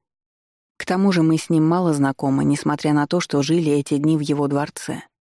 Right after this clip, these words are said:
Спокойный и рассудительный он нравился мне,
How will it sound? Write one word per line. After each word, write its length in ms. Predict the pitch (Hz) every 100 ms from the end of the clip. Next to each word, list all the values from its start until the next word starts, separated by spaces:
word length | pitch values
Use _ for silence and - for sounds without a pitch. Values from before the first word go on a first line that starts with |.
| _ _
Спокойный 800 | - - 165 - 214 208 170 151
и 40 |
рассудительный 840 | 147 143 - 147 196 - 151 143 143 -
он 240 | 175 185
нравился 560 | 190 170 147 139 - 143
мне, 280 | 135 -